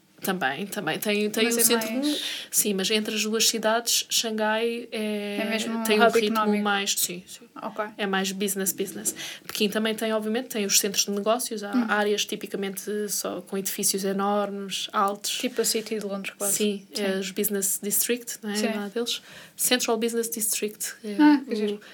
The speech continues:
Speaker 1: C B D,
Speaker 2: C B D.
Speaker 1: exato, que é lá, lá.
Speaker 2: Hum.
Speaker 1: Hum, e pronto, é
Speaker 2: Sim, sim, sim, sim. Mas
Speaker 1: Mas são, são, são diferenças, são diferenças
Speaker 2: Uhum.
Speaker 1: entre cidades.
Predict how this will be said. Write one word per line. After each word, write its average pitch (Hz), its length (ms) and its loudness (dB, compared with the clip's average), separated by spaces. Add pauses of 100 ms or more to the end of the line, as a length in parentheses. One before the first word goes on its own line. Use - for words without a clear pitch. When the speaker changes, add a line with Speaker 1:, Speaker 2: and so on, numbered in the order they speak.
(260)
Speaker 1:
C - 460 4
B 226 580 0
D, 190 420 -2 (180)
Speaker 2:
C 208 140 -2
B 247 120 4
D. 233 80 4
Speaker 1:
exato, 208 280 -6
que - 120 -8
é 196 140 -2
lá, 208 180 -2
lá. 196 160 0
Speaker 2:
Hum. 311 100 6 (920)
Speaker 1:
Hum, 254 340 -8
e 262 80 -6
pronto, 202 480 -8
é - 80 -10 (640)
Speaker 2:
Sim, 220 460 0
sim, 233 180 2
sim, 233 160 2
sim. 226 180 -2 (180)
Mas 214 280 -2
Speaker 1:
Mas 208 140 4
são, 247 200 6
são, 262 220 2
são 262 200 2
diferenças, 185 480 0
são 214 120 -2
diferenças 226 380 4
Speaker 2:
Uhum. 196 80 2
Speaker 1:
entre - 140 -2
cidades. 196 400 -2